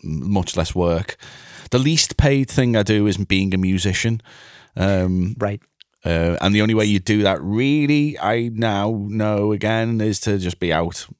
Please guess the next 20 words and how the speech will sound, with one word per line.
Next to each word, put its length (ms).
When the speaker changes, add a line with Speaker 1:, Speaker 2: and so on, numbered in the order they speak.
Speaker 1:
So, 260
like, 380
go 220
and, 240
if 160
you 160
play 240
and 440
do 180
a 20
show 240
each 160
day, 300
probably 340
six 220
days 220
a 40
week, 260
you, 140
you, 260